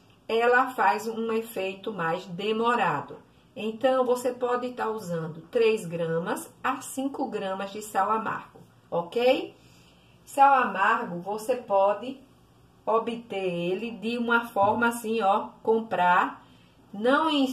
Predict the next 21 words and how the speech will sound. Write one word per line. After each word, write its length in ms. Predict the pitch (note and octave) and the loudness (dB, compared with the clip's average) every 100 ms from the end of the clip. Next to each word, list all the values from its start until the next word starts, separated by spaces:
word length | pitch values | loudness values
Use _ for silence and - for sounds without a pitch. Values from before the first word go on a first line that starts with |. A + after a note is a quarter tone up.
| - A#3 | -4 -6
em 500 | A#3 A3+ G#3+ G#3 G3+ | -2 -2 -4 -6 -4
farmácia, 800 | G#3+ G3 G3 F#3 E3+ - D#3+ D3+ | -2 -2 0 2 2 0 -4 -4
você 240 | E3+ G#3+ | -6 -8
pode 440 | - A3+ B3 B3+ | -2 4 4 4
ir 460 | B3+ A#3 A3+ A#3 G#3+ | 0 -4 -4 0 0
em 120 | A3 | 0
uma 480 | A#3+ B3+ B3 A3+ F#3 | -2 0 2 0 -6
casa 460 | - G3+ B3 C4 B3 | 0 2 4 2 -2
de 120 | A3 | -4
produtos 520 | A3 A3 G3+ G#3 - | -4 -4 -4 -10 -12
que 120 | G#3+ | -14
vendem 380 | G3 G3+ F#3+ F#3+ | -12 -12 -12 -14
folhas 600 | - F3 F#3+ G#3 G3 F3 | -6 -2 0 -2 -4 -2
e 60 | E3 | -2
et 140 | D#3+ | -4
cetera 500 | - - A3 C#4+ D4+ - - - - | -4 -4 -2 -4 -6 -12 -20 -12 -8
e 100 | B3+ | -2
conseguir 640 | C#4+ C#4 - C4 A3 A3 | 0 0 -2 -8 -4 -2
um 80 | A#3 | -2
sal 220 | B3 B3+ | 0 0
amargo 640 | - G3 G3 A3 G#3+ A#3 | 0 0 0 0 0 -6